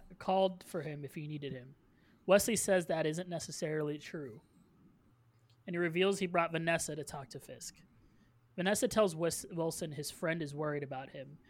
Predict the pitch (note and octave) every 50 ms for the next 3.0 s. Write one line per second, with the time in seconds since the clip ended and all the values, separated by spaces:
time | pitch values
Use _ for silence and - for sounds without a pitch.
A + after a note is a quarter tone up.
0 | - - - D#3 D3 - - E3+ E3+ D3+ D#3 D#3 D3 D3 C#3+ C#3 C3+ D3 C3+ C3
1 | C3 C3 B2 A#2+ A2+ A#2 - - - - - - - - - - - - _ _
2 | - - G3 G3+ G3+ - A3+ G#3+ - - - - - - A3 B3 - - -